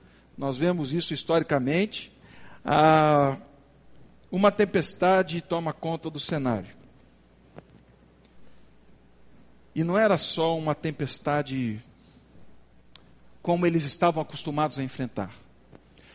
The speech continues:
O Mar da Galileia, ele fica bem abaixo do nível do mar. Ele é cercado também por montes enormes. Esses montes,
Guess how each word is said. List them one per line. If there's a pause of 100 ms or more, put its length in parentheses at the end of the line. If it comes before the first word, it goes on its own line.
(220)
O
Mar
da
Galileia,
ele
fica
bem
abaixo
do
nível
do
mar. (840)
Ele
é
cercado
também (520)
por
montes
enormes. (800)
Esses
montes,